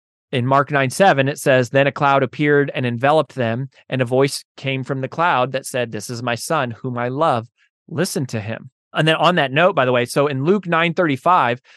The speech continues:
Luke nine thirty-five actually <laughs> records that the disciples kept this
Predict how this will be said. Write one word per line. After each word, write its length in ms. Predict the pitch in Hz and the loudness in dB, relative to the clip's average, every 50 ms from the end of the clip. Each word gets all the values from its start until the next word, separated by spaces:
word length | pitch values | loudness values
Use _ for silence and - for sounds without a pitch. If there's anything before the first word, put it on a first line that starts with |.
| _ _ | _ _
Luke 220 | - 165 214 208 196 | 2 2 2 2 2
nine 240 | 180 180 185 196 185 | 0 2 2 2 2
thirty-five 560 | 208 185 160 135 - 147 131 139 175 208 208 - | 2 2 2 2 2 2 4 4 4 4 2 0
actually 400 | 165 156 170 - - 196 180 160 | 0 0 0 0 0 2 2 2
<laughs> 100 | 143 143 | 2 2
records 720 | - - - - - 131 - 226 262 339 302 233 - - - _ _ _ _ _ _ - | 0 -2 -4 -6 -2 2 4 4 4 4 2 0 -6 -12 -14 _ _ _ _ _ _ -4
that 220 | 156 156 190 202 170 | 0 2 2 2 2
the 80 | 156 | 0
disciples 640 | 143 135 147 135 - 170 170 190 - 214 208 190 - - | 0 0 0 0 2 2 2 2 2 2 0 0 0 -4
kept 420 | - - - 180 190 _ _ - | -10 -6 -4 -4 -4 _ _ -2
this 360 | - 220 240 233 - - - | 0 2 2 0 -2 -8 -10